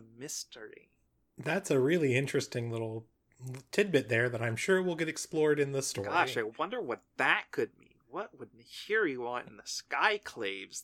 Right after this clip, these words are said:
Speaker 1: the destroyed cities of her own
Speaker 2: <laughs>
Speaker 1: people? Gee
Speaker 2: I just think
Speaker 1: whiz.
Speaker 2: it's a little shady of Nahiri to be funding anything,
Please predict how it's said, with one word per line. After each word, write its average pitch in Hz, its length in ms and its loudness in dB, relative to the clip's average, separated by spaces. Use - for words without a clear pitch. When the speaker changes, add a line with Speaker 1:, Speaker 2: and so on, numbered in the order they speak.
Speaker 1:
the 104 280 -8
destroyed 147 640 -6
cities - 500 -4
of - 140 -12
her - 240 -8
own 113 100 -8
Speaker 2:
<laughs> 143 260 0
Speaker 1:
people? - 420 -6
Gee - 480 -16
Speaker 2:
I 220 120 8
just 285 260 2
think 175 220 4
Speaker 1:
whiz. - 280 -10
Speaker 2:
it's 156 180 0
a 147 60 0
little 160 760 4
shady 127 480 4
of 110 120 -2
Nahiri 104 720 0
to 143 160 2
be 113 200 0
funding 127 580 0
anything, 160 680 -2